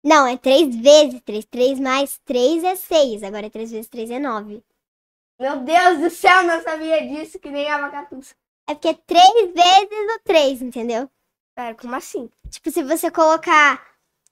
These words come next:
Speaker 1: três bolinhas, hum, três vezes, vai dar quanto? Vai dar nove?
Speaker 2: Pera, mas então devia ser doze, porque três mais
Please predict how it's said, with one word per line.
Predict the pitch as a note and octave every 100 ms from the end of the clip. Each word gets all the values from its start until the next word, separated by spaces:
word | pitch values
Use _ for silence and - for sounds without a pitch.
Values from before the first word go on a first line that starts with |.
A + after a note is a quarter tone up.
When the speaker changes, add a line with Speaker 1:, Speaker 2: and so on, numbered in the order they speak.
| -
Speaker 1:
três | E4 E4+ G4
bolinhas, | E4+ E4 D4 D4+ E4+ F#4 - - _ _ _
hum, | C4+ C#4+ C#4+ C#4+
três | - E4 F#4 C4+
vezes, | C#4+ C4+ B3
vai | A#3 G#3+
dar | A#3+
quanto? | - C4+ -
Vai | G3
dar | G#3+
nove? | D#4 E4 A#3+ _ _ _ _ _ _ _ _ _ _
Speaker 2:
Pera, | B3+ A#3
mas | A3 G#3+ G#3+ - _ _
então | A#3 A#3
devia | A3+ B3+
ser | C4 D#4
doze, | B3+ C#4+ B3+ A#3
porque | G#3+ A3 - A3 G3+ _ _ _ _
três | A#3 C4+ D4
mais | D4 B3+ B3 - -